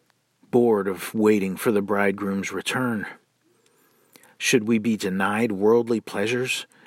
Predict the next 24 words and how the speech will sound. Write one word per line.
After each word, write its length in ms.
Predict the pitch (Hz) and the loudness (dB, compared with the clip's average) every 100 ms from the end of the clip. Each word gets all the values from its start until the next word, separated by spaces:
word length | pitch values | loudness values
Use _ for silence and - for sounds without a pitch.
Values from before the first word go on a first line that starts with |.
| _ | _
not 260 | 101 117 110 | -2 0 0
knowing 680 | 98 101 110 120 127 127 - | 0 0 0 0 -4 -10 -2
when 220 | 107 117 | 0 0
you'll 220 | 110 113 | -2 -2
return? 540 | 113 - 107 117 143 - _ _ _ _ _ _ _ _ _ _ _ _ _ _ _ | -2 -4 -4 -6 -6 -8 _ _ _ _ _ _ _ _ _ _ _ _ _ _ _
We 100 | - | 0
have 120 | 143 127 | 0 0
grown 300 | 147 147 127 | -2 0 0
weary, 480 | 143 151 98 - - _ _ _ _ _ _ _ _ _ | 0 0 -2 -8 -18 _ _ _ _ _ _ _ _ _
though 160 | 95 90 | -2 -2
you 500 | 92 110 135 143 127 _ _ _ - | 0 0 -2 -6 -12 _ _ _ -4
remain 300 | 101 98 95 | 0 0 -2
faithful 540 | - 113 113 - 117 | 0 0 0 -2 -2
and 120 | 123 | -2
pure 440 | - - 98 90 87 | -4 -2 -2 0 -2
as 160 | 90 | -4
you 120 | 104 98 | -4 -4
tarry 460 | - 127 110 92 | -2 0 0 0
to 160 | - 113 | -4 -8
claim 400 | - 110 117 117 | -4 0 0 0
those 540 | 107 110 110 110 - | 2 2 0 -2 -6
who 120 | 117 110 | -2 -2
are 120 | 110 | -2
yours. 580 | 90 78 73 - - | -6 -10 -10 -8 -8